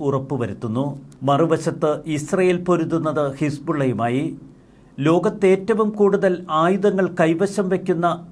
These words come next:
ഭീകര സംഘടനയാണ് ഹിസ്ബുള്ളയെന്ന് ഇക്കഴിഞ്ഞ ദിവസം നെതന്യാഹു ലോകത്തെ ഓർമ്മപ്പെടുത്തി, പ്രത്യേകിച്ച് ഫ്രഞ്ച് പ്രസിഡന്റ് ഇമ്മാനുവൽ മക്രോണിനെ. ഗസയിൽ ആക്രമണം തുടരുന്ന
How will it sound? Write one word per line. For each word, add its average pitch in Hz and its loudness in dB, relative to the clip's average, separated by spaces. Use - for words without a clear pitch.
ഭീകര 170 4
സംഘടനയാണ് 175 -2
ഹിസ്ബുള്ളയെന്ന് 160 0
ഇക്കഴിഞ്ഞ 156 -2
ദിവസം 147 -4
നെതന്യാഹു 147 -2
ലോകത്തെ 139 -2
ഓർമ്മപ്പെടുത്തി, 123 -4
പ്രത്യേകിച്ച് 139 -2
ഫ്രഞ്ച് 156 -2
പ്രസിഡന്റ് 143 -6
ഇമ്മാനുവൽ 139 0
മക്രോണിനെ. 117 -2
ഗസയിൽ 165 2
ആക്രമണം 196 0
തുടരുന്ന 185 0